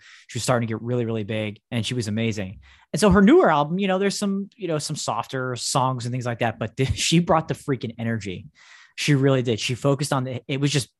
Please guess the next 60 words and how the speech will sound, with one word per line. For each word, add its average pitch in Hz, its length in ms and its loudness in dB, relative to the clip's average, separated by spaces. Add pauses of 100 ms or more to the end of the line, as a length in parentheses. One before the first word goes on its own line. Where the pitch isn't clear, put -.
(200)
hit 156 300 2
after 131 340 -2
hit 131 360 -4
after 117 300 -8
hit. 135 420 -2 (540)
Um, 110 460 -2 (140)
and 135 120 -2
then 123 80 0
she 156 200 0
adds 135 300 2
the 139 100 0
live 123 360 -2
drummer. 113 340 -6
She - 160 -10
added 139 220 0
a 147 40 -2
live 127 280 0
drummer 120 280 -6
on 107 100 -6
this 104 200 -8
tour, 110 280 -6
which 110 120 -10
she 107 140 -6
hadn't 113 180 -2
had 113 180 -4
before. 107 360 -8
And 113 160 -6
it 117 100 -4
adds 113 320 -4
a 120 60 -6
whole 117 280 -6
new 117 200 -4
element, 110 440 -4 (380)
kinda 117 220 -2
gives 113 240 -4
those 107 160 -4
songs 107 360 -4
a 107 60 -10
little 107 180 -8
bit 110 140 -10
more, 104 420 -6
uh, 98 200 -8
rock 107 360 -4
energy 101 280 -8
to 101 220 -10
it. 98 180 -8 (340)
Um, 92 440 -8
so - 280 -6
I, 123 260 2
I 131 140 0
can't 127 220 -4
wait 104 120 -8
to - 60 -16
see 110 160 -10
her 101 60 -8
again 98 180 -4
at 95 80 -8
Coachella. 95 380 -8
She's 110 180 -8
gonna, 95 180 -8